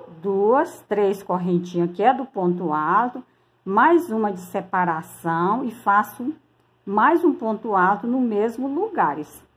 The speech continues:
esse lequinho aqui, eu vou manter ele no meu tapete todinho. Agora, eu faço um ponto alto.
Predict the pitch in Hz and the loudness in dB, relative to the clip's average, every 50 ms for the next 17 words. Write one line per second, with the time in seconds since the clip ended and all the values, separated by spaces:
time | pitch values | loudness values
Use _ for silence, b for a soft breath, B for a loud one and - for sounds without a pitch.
0 | _ _ _ _ _ _ _ _ _ _ _ _ - - 214 220 - 247 226 220 | _ _ _ _ _ _ _ _ _ _ _ _ -6 -6 -6 -4 -4 -4 -2 0
1 | 220 226 226 226 226 - - 202 208 202 196 196 190 - - 208 254 269 247 247 | 0 0 0 0 -4 -6 -6 -4 -2 -2 -2 -4 -6 -4 -2 0 0 0 0 0
2 | 233 214 214 214 214 202 196 - - 202 190 185 190 202 220 233 269 285 349 349 | 0 2 2 2 2 2 0 -2 -2 -2 0 0 0 0 0 -2 -4 -6 -8 -8
3 | - _ - 196 196 208 208 202 196 202 196 - 226 196 196 - - 180 180 180 | -12 _ -10 -6 -4 -2 -2 -2 -2 -4 -2 0 0 0 0 -2 -4 -6 -6 -6
4 | 180 - _ - 226 262 403 415 - 339 311 269 208 160 143 - - - _ _ | -8 -12 _ -8 -6 -6 -6 -6 -6 -6 -4 -4 -2 -4 -6 -6 -10 -16 _ _
5 | _ _ _ _ _ _ _ _ _ _ _ _ _ _ _ - - - - - | _ _ _ _ _ _ _ _ _ _ _ _ _ _ _ -20 -20 -20 -20 -20
6 | - - - - - - - - - - - _ - _ _ - 170 170 190 196 | -20 -20 -20 -20 -20 -20 -20 -20 -20 -20 -20 _ -20 _ _ -6 -2 0 0 0
7 | 208 - 196 180 180 180 180 - 330 - - - 240 226 208 208 - 202 185 175 | 0 0 0 0 0 -2 0 0 0 0 0 0 0 0 -2 -2 -2 -2 0 2
8 | 165 160 160 156 165 185 202 226 262 - - 302 294 | 2 2 2 2 2 4 2 2 0 -2 -6 -10 -10